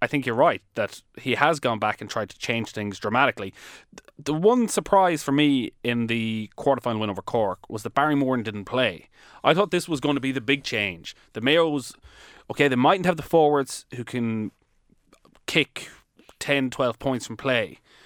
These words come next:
but they're gonna have by far and away the best midfield in the country. They're gonna have Aidan O-, they're gonna have Seamus O'Shea and Barry Moran in the middle,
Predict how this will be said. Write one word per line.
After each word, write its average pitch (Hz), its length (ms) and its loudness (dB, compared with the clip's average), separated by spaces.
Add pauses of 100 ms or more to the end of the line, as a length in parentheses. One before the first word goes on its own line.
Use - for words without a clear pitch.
(300)
but 139 300 2 (260)
they're 127 100 0
gonna 127 180 0
have 113 140 -2
by 120 120 0
far 139 260 2
and 131 80 0
away 123 180 0
the 104 80 -6
best 117 320 -2
midfield 107 320 -6
in 98 80 -8
the 95 60 -10
country. 101 320 -10
They're 92 80 -16
gonna 107 140 -14
have 98 200 -12
Aidan 147 220 2
O-, 135 60 2
they're - 240 -12
gonna 110 100 -6
have 101 80 -6
Seamus 185 260 0
O'Shea 139 180 -2
and 120 100 -2
Barry 123 220 2
Moran 120 220 -2
in 104 80 -4
the 98 60 -8
middle, 117 360 0